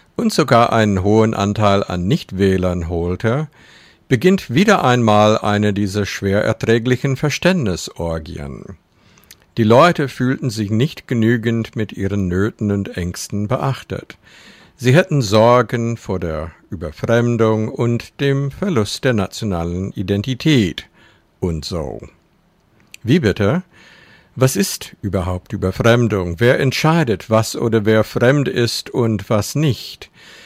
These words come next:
Wann ist etwas zu fremd und wann gibt es zu viele Fremde? Gibt es irgendwo ein Amt, das so etwas festlegt oder ermittelt? Oder verlassen wir uns auf das Urteil der Bild-Zeitung?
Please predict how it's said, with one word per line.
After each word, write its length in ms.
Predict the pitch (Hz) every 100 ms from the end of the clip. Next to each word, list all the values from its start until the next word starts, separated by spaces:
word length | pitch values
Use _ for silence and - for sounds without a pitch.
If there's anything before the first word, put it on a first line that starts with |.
| - _
Wann 320 | 113 139 165
ist 260 | - 156 -
etwas 400 | 127 131 120 -
zu 240 | - 220
fremd 580 | - 139 113 98 90 82 -
und 360 | 117 107 95 - _
wann 460 | 107 104 117 107 87
gibt 280 | 117 -
es 200 | 107 -
zu 180 | - 117
viele 320 | - 104 87
Fremde? 640 | 82 - 180 107 90 78 - _ _ - - _ -
Gibt 220 | 117 -
es 120 | 117
irgendwo 440 | - 131 120 107 107
ein 220 | 98 98 _
Amt, 400 | 98 123 214 - - _ _ _ _
das 200 | 143 -
so 120 | 131
etwas 300 | 127 - 117
festlegt 680 | - 104 - - 123 147 -
oder 240 | - 107 113
ermittelt? 600 | 95 87 85 120 185 - - - - _ _
Oder 320 | 220 185 147
verlassen 560 | 131 160 135 110 - 110
wir 180 | 92 98
uns 280 | 90 87 -
auf 220 | 85 -
das 200 | - -
Urteil 440 | - 92 98 87
der 160 | 82 78
Bild-Zeitung? 960 | 120 123 - 85 76 - 92 87 67